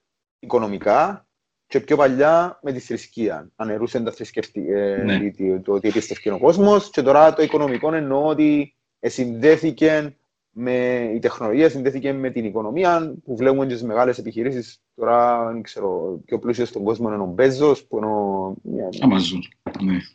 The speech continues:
Speaker 1: Ναι, που είναι ο πρόεδρος μιας εταιρείας τεχνολογίας, ο δεύτερος
Speaker 2: Μμμ.
Speaker 1: είναι ο Ζούκεμπεργκ, αν δεν κάνω λάθος, πάλι εταιρεία τεχνολογίας,
Speaker 2: Ναι.
Speaker 1: ή είναι ο Elon Musk, τέλος πάντων, να ψάξεις και δεις τις πρώτες εταιρείες, ε,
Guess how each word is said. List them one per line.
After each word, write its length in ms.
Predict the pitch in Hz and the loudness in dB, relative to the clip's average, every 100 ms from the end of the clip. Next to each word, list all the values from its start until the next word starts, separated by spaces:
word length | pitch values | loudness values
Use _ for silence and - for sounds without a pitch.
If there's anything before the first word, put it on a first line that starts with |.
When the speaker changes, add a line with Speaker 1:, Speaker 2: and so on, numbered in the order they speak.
| - - - - | -14 -14 -14 2
Speaker 1:
Ναι, 200 | 139 120 | 6 6
που 120 | 107 | 6
είναι 80 | 143 | 6
ο 80 | 139 | 6
πρόεδρος 460 | 131 143 143 139 135 | 6 8 10 8 4
μιας 180 | 131 | 0
εταιρείας 320 | 131 110 123 - | 0 2 2 2
τεχνολογίας, 680 | 123 127 98 113 190 170 | -6 -8 -6 0 4 4
ο 60 | 127 | 2
δεύτερος 560 | 127 143 - 131 127 127 | -2 -2 -2 0 0 -2
Speaker 2:
Μμμ. 60 | |
Speaker 1:
είναι 80 | 117 | -6
ο 320 | 113 110 107 104 | -6 -6 -8 -6
Ζούκεμπεργκ, 540 | 131 143 175 170 160 | 0 2 2 2 2
αν 100 | 160 | 0
δεν 120 | 156 | 0
κάνω 120 | 160 160 | -2 -2
λάθος, 160 | 143 | -4
πάλι 200 | - 131 | 0 0
εταιρεία 280 | 131 113 120 | 2 -2 -2
τεχνολογίας, 800 | 113 - 117 101 117 180 175 165 | -4 -8 -12 -10 -2 2 2 2
Speaker 2:
Ναι. 260 | 101 - 90 | 0 0 0
Speaker 1:
ή 100 | 92 _ | -4 _
είναι 320 | - 131 135 | -4 -2 0
ο 1080 | 135 127 120 120 117 113 110 107 104 98 92 | -2 -2 -4 -4 -6 -6 -6 -6 -6 -8 -4
Elon 240 | 127 123 120 | 0 0 0
Musk, 240 | 170 190 - | 0 -2 -4
τέλος 160 | - 151 | -6 -4
πάντων, 200 | 147 139 | -4 -2
να 100 | 117 | -4
ψάξεις 380 | - 147 - 131 | -4 -6 -6 -6
και 120 | 123 | -2
δεις 220 | 135 131 | -2 -2
τις 200 | 117 - _ _ | -8 -12 _ _
πρώτες 300 | - 127 120 | 2 2 2
εταιρείες, 720 | 117 101 107 123 117 113 - | 0 -2 0 -2 -2 -6 -6
ε, 340 | 101 95 90 | -8 -6 -8